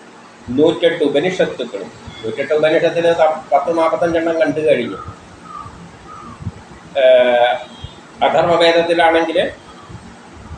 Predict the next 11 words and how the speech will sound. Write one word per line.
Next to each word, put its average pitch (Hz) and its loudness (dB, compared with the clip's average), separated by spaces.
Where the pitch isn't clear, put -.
ഇരുപത്തഞ്ച് 160 4
ശതമാനം, 170 4
ഇരുപത്, 170 4
ഇരുപത്തഞ്ച് 160 2
ശതമാനത്തോളം 156 4
നമ്മൾ 139 0
കണ്ടു 120 -6
കഴിഞ്ഞു. 104 -8
അത് 156 2
അന്ന് 175 4
മുതൽ. 156 2